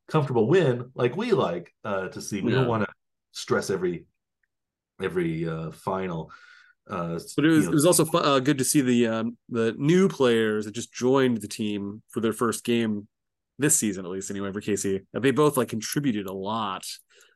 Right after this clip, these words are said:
Speaker 2: Uh, the game with Mecole Hardman and, uh, Charles Minihieu on the, on the defensive side. They were both, like, really integral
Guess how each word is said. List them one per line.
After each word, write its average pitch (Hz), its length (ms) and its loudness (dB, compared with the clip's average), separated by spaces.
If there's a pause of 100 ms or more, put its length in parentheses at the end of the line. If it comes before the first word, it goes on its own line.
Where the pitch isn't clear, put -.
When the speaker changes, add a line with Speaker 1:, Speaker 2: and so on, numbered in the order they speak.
(160)
Speaker 2:
Uh, 110 100 -6
the 107 100 -4
game 110 120 -4
with 101 120 -10
Mecole 107 260 -4
Hardman 101 520 -4
and, 95 440 -8
uh, 92 320 -6
Charles 101 340 -6
Minihieu 95 500 -4
on 90 120 -8
the, 90 80 -8
on 92 200 -8 (200)
the 98 100 -2
defensive 101 400 0
side. 85 340 -4
They 123 100 4
were 147 100 6
both, 135 260 4
like, 98 160 2
really 101 480 0 (100)
integral 98 600 -4